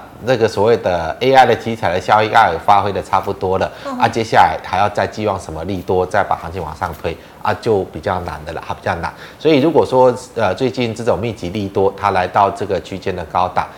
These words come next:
Speaker 2: 嗯。
Speaker 1: 那你就先逢高卖。啊，你真的看好它的，那你等它回撤到区间低档再做买进。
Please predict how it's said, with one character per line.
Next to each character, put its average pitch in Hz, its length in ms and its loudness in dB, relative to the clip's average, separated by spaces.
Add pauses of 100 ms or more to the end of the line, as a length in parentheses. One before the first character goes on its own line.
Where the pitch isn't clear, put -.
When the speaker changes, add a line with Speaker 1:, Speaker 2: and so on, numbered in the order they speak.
Speaker 2:
嗯。 254 80 -10
Speaker 1:
那 - 60 -4
你 90 60 -6
就 98 120 -2
先 95 180 -6
逢 85 200 -8
高 87 200 -2
卖。 101 220 0 (360)
啊， 113 60 -6
你 98 220 -4 (120)
真 147 140 4
的 143 80 4
看 156 200 6
好 101 200 4
它 104 160 4
的， 92 260 0
那 110 60 -4
你 107 80 -4
等 82 200 -6
它 95 140 2
回 87 180 -4
撤 - 200 -6
到 92 160 0
区 90 140 -8
间 87 200 -8
低 87 120 -10
档 82 160 -10
再 82 120 -12
做 80 140 -12
买 80 120 -12
进。 - 140 -16